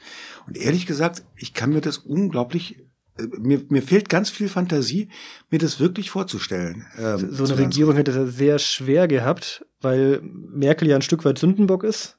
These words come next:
Speaker 2: ähm, durch Mitverantwortung für die Situation. Ob sie da international, also auf der einen Seite überhaupt noch ernst genommen wäre, hätte man Deutschland als Player mit eingezogen.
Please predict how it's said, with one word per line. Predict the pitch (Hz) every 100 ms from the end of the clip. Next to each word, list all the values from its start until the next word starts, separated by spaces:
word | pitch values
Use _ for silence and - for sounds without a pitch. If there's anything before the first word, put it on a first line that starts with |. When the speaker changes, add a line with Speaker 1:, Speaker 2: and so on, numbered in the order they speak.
| -
Speaker 2:
ähm, | 135 131 139 127
durch | 139 139 -
Mitverantwortung | 143 175 - 165 165 175 170
für | 175
die |
Situation. | 170 165 160 180 185 185 - - - - _ _ _ 151 143 -
Ob | 135
sie | -
da | 139
international, | 160 156 147 156 143 143 143 - _ _ _ _
also | 151 143
auf |
der | 139
einen | 139 170
Seite | 165
überhaupt | 147 139 151 -
noch | 147 - - _
ernst | 143 151 202 - -
genommen | 185 185 190 190
wäre, | 170 190 180
hätte | 156
man | 151 139
Deutschland | 143 147 131
als | -
Player | 135 156 147
mit | 135
eingezogen. | - 170 190 185 208 202 208